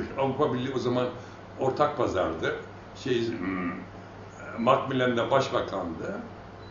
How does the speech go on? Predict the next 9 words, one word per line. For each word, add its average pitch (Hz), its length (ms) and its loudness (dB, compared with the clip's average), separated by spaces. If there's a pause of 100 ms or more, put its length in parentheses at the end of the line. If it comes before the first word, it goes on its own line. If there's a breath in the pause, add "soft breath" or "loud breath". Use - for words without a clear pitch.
(720)
Ya, 135 180 -4 (580)
şeyi 139 320 2
reddettiler, 92 640 4 (200)
İngiltere'yi 117 560 6
reddetti, - 340 4 (120)
İngiliz 85 380 -4
reddetti. 139 480 -4 (340 loud breath)
Macmillan'a 147 580 6
sordular. 127 540 4